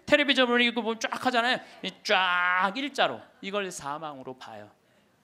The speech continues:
그런데 예전에는 그러면 그냥 그걸로 끝냈어. 근데 요즘은요, 멀쩡한 사람이 심장마비로 죽거나 멀쩡한 사람이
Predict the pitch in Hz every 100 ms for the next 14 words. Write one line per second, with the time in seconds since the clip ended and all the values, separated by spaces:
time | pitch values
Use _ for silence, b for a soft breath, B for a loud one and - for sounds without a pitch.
0 | b b _ 269 302 214 214 262 - b
1 | b - 208 254 247 247 - 190 208 190
2 | 190 - 170 170 294 269 - - 117 _
3 | 180 156 160 226 208 151 220 254 b b
4 | b b _ 123 143 185 - 247 247 208
5 | 196 175 151 180 175 170 156 135 127 123
6 | - - 143 120 135 180 _ - - -
7 | 180 165 156 147